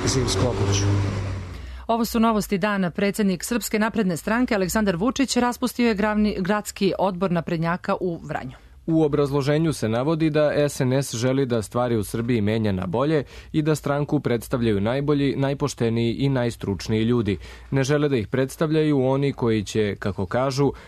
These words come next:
Speaker 3: zarad svojih fotelja pribegavati nasilju. Dodaje se da će Srpska napredna stranka izabrati nove ljude i novi odbor u Vranju.
Speaker 2: Danas bi socijalistima trebalo da bude izvanično saopšteno kako više nisu deo vladajuće koalicije u Kragujevcu. Neformalni razgovori S P S-a i S N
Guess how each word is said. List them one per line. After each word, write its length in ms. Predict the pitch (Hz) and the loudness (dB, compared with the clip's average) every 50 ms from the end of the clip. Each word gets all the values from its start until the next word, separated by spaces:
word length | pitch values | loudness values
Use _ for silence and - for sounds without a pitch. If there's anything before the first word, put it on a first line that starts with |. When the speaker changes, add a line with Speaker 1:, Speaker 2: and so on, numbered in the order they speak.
| - - | -14 -8
Speaker 3:
zarad 340 | 127 117 123 113 117 110 - | -4 -2 0 0 0 -2 -2
svojih 300 | - 139 143 131 113 98 | -2 -2 0 0 -2 -2
fotelja 460 | - - - - 123 123 135 147 147 | -6 -6 -4 -2 -2 0 0 0 0
pribegavati 680 | 135 147 151 135 139 123 113 104 95 95 98 - 117 104 | 0 0 0 0 0 0 0 -2 -2 -2 -2 -2 -2 -2
nasilju. 500 | 110 110 113 - - 131 107 104 92 - - - - - - - | 0 -2 -2 -2 -2 0 0 0 0 -2 -6 -18 -20 -18 -10 -4
Dodaje 420 | 127 135 135 131 143 139 139 131 | -2 0 0 2 2 2 0 0
se 120 | - 147 | 0 -2
da 120 | 123 107 104 | -2 -2 -2
će 160 | - - - | -2 -4 -8
Srpska 380 | - - 131 139 - - - 123 | -6 -6 -6 -6 -4 -4 -2 -2
napredna 460 | 120 127 131 - 143 131 127 113 101 | 0 -2 -2 -2 -2 0 0 -2 -2
stranka 460 | - - 123 127 139 143 - 156 147 | -2 -2 -2 -2 -2 -2 0 0 0
izabrati 640 | 120 131 151 135 143 143 139 143 143 139 - 135 | 0 0 0 0 0 0 0 0 -2 -2 0 -2
nove 300 | 104 110 127 151 156 160 | 0 0 0 0 2 0
ljude 360 | 156 151 151 156 156 151 147 - | 0 0 0 0 0 0 0 0
i 120 | - 180 | 0 0
novi 280 | 165 143 123 120 113 107 | 2 2 2 2 2 0
odbor 340 | 98 98 90 80 110 101 101 | 0 0 -2 -2 -2 -2 0
u 60 | 104 | 0
Vranju. 320 | 95 104 98 95 92 98 90 - - - - - - - - | -2 -2 -2 -2 -2 -2 -4 -6 -10 -18 -20 -20 -16 -6 -2
Speaker 2:
Danas 300 | 214 233 240 240 214 185 | 0 0 0 0 0 0
bi 160 | 180 220 208 | 0 0 0
socijalistima 680 | 190 214 202 - 214 208 214 226 214 - 247 214 208 190 | 2 0 0 0 0 0 0 0 0 2 2 2 2 2
trebalo 360 | - 214 214 196 220 214 196 | 2 0 0 0 0 0 0
da 100 | 185 190 | 0 2
bude 220 | 175 214 190 214 | 2 2 2 2
izvanično 520 | 190 160 165 196 202 208 214 - - 175 156 | 0 2 0 0 0 0 0 0 0 0 0
saopšteno 540 | - 196 202 214 - - - 226 226 220 | 0 0 0 0 0 0 2 2 2 4
kako 240 | - 220 214 - 226 | 2 0 0 2 2
više 320 | 196 220 220 - - 226 208 | 2 2 2 2 2 4 4
nisu 300 | 208 214 214 - - 180 | 4 4 4 2 0 0
deo 220 | 160 185 190 190 | 2 2 2 2
vladajuće 440 | 170 180 180 170 175 180 - - 180 | 2 0 2 2 2 0 0 0 -2
koalicije 440 | - 180 180 175 180 151 - 196 190 | 0 0 0 0 0 0 2 0 0
u 40 | |
Kragujevcu. 600 | - 202 202 202 196 185 185 143 139 - - - 233 | 2 2 0 0 2 2 0 0 -2 -4 -6 -2 0
Neformalni 520 | 226 233 240 - 233 202 185 175 170 170 165 | 2 2 2 2 2 0 2 2 2 2 2
razgovori 600 | 180 190 196 202 202 220 214 220 214 214 202 175 | 0 0 0 0 0 2 2 4 4 4 4 4
S 180 | 175 190 - | 2 0 -2
P 200 | - 202 190 185 | -2 0 0 0
S-a 120 | - - 185 | 0 0 0
i 100 | 175 175 | 2 2
S 200 | 175 165 - 185 | 0 0 0 0
N 100 | 180 | 0